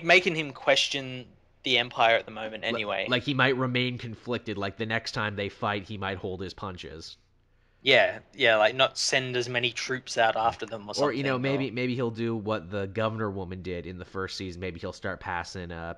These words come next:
Speaker 2: start passing information off to them.
Speaker 1: Yeah, like, warning them, forewarning them.
Speaker 2: To the rebels, which that would be really interesting, uh, Agent Kallus, the double agent.
Speaker 1: Yeah, that'd be pretty cool.
Speaker 2: That would be
Speaker 1: That'd be
Speaker 2: really
Speaker 1: cool.
Speaker 2: interesting, 'cause, you know,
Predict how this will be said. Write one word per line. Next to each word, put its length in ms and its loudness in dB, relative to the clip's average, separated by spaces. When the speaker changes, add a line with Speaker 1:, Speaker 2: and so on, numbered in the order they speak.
Speaker 2:
start 280 -6
passing 380 -6
information 680 -8
off 340 -10
to 80 -12
them. 320 -12
Speaker 1:
Yeah, 140 6
like, 200 6
warning 400 2
them, 200 -4
forewarning 680 2
them. 100 -6
Speaker 2:
To 80 0
the 100 0
rebels, 340 0
which 200 -4
that 200 4
would 140 2
be 140 0
really 400 0
interesting, 540 -8
uh, 260 -6
Agent 380 -6
Kallus, 520 -4
the 100 0
double 460 0
agent. 580 -10
Speaker 1:
Yeah, 140 0
that'd 180 2
be 100 -4
pretty 260 -8
cool. 360 -6
Speaker 2:
That 160 0
would 120 -4
be 120 -6
Speaker 1:
That'd 120 -8
be 60 -6
Speaker 2:
really 240 -4
Speaker 1:
cool. 80 -8
Speaker 2:
interesting, 560 -12
'cause, 200 -8
you 80 -6
know, 200 -4